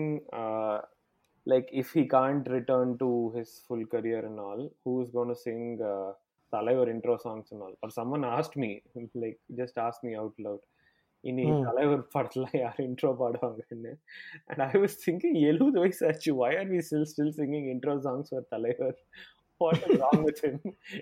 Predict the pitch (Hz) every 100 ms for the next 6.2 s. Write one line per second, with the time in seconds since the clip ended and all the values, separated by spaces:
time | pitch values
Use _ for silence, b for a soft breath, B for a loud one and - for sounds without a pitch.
0 | - 147 147 180 180 160 156 170 156 156
1 | 147 165 160 156 143 131 135 - - 139
2 | 139 147 151 _ _ _ _ - 143 156
3 | 160 175 165 160 170 160 156 143 147 147
4 | 131 151 127 147 135 139 139 147 151 165
5 | - _ _ _ _ - 131 127 135 135
6 | 131 127